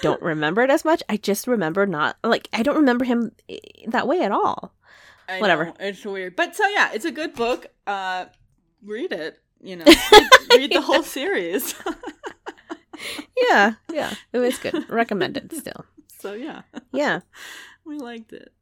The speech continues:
Speaker 1: Okay, so for our next book, we are going to read Howl for Me by Ariel Marie, narrated by Sarah Puckett and Hollis Williams, I believe.
Speaker 2: I didn't
Speaker 1: At
Speaker 2: write down the narrator, so.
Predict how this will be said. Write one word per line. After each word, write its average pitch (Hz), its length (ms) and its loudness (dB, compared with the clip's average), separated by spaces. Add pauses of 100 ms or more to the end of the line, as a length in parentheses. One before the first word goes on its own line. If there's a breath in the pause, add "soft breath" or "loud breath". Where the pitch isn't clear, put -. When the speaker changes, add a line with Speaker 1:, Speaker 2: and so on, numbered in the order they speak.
(160)
Speaker 1:
Okay, 302 240 6
so 262 180 0
for 247 160 2
our 190 140 4
next 214 640 -2
book, - 480 -4
we 196 180 -2
are 190 100 2
going 190 300 -2
to 220 160 -10
read 175 380 -6 (400 soft breath)
Howl 185 560 0
for 294 240 -6
Me 359 260 -4 (180)
by 185 380 -2
Ariel 170 400 0
Marie, 175 600 -4 (340 soft breath)
narrated 185 480 2
by 151 400 -2
Sarah 226 480 0
Puckett - 560 -8 (220)
and 147 500 -8 (200)
Hollis - 1000 -4
Williams, 277 720 -6
I 359 60 -14
believe. 403 400 -12 (220)
Speaker 2:
I - 120 -12
didn't 170 180 -6
Speaker 1:
At - 40 -4
Speaker 2:
write 156 160 -12
down 151 300 -10
the 151 100 -10
narrator, 156 460 -2
so. - 220 -6